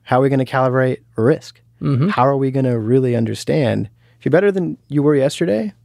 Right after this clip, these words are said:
Speaker 1: you're probably a badass investor.
Speaker 2: I like it. I
Speaker 1: Yeah.
Speaker 2: like it.
Speaker 1: I don't care what you've done.
Speaker 2: Perfect.
Speaker 1: Yeah. It
Speaker 2: What are you doing now?
Speaker 1: Yeah.
Speaker 2: <laughs>
Speaker 1: Yeah.
Speaker 2: Exactly. Let's turn
Speaker 1: Exactly.
Speaker 2: the page.
Speaker 1: Like, tell me, are you watching your tape?
Speaker 2: Got it. Okay. So a ten. Good.
Speaker 1: Cool.
Speaker 2: Um, and then, so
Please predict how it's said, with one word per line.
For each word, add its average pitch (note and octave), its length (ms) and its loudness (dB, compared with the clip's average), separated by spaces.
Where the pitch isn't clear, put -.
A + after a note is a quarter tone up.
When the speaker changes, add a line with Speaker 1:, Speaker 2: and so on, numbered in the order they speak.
Speaker 1:
you're A#2+ 120 -6
probably G3+ 280 -4
a F3 60 0
badass C#3+ 380 0
investor. C#3 360 -4
Speaker 2:
I C#3 80 -14
like C3+ 260 -8
it. - 140 -10
I D3+ 80 2
Speaker 1:
Yeah. D#3 40 4
Speaker 2:
like C3+ 220 -4
it. - 100 -14
Speaker 1:
I D#3 80 2
don't F#3+ 120 2
care G3+ 120 2
what F#3 120 2
you've C3+ 180 -6
done. B2+ 380 -2
Speaker 2:
Perfect. - 500 -4
Speaker 1:
Yeah. F3 220 2
It A#2+ 260 -8
Speaker 2:
What E3+ 140 2
are F3 40 6
you E3 60 6
doing D3 280 4
now? C#3 280 0
Speaker 1:
Yeah. A#3 320 0
Speaker 2:
<laughs> A#3 160 4
Speaker 1:
Yeah. C4 240 0
Speaker 2:
Exactly. C#3 440 -6
Let's - 120 -12
turn - 120 -4
Speaker 1:
Exactly. F#3 300 0
Speaker 2:
the D3+ 60 -2
page. - 300 -12
Speaker 1:
Like, - 180 -6
tell D#3+ 160 0
me, F#3 300 0
are C3+ 80 2
you C3+ 100 4
watching C3+ 320 0
your D3+ 80 -2
tape? - 240 -4
Speaker 2:
Got - 180 -4
it. - 140 -20
Okay. C3 280 -4
So - 240 4
a - 80 -4
ten. C3 300 -2
Good. C3+ 240 0
Speaker 1:
Cool. E3 140 2
Speaker 2:
Um, D#3 460 0
and F#3 140 0
then, E3 360 -2
so F3+ 480 2